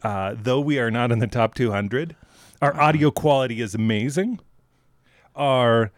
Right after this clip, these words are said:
Speaker 1: uh, babble is very low.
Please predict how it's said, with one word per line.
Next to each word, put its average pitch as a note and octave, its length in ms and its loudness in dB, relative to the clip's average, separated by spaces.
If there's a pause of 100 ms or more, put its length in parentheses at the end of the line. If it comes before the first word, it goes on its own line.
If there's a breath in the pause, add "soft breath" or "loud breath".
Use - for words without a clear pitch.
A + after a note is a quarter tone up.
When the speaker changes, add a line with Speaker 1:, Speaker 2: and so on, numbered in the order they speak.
(260)
Speaker 1:
uh, A#2 260 0
babble D3 540 -2
is A#2+ 200 -4
very C3+ 560 -2
low. B2 500 -2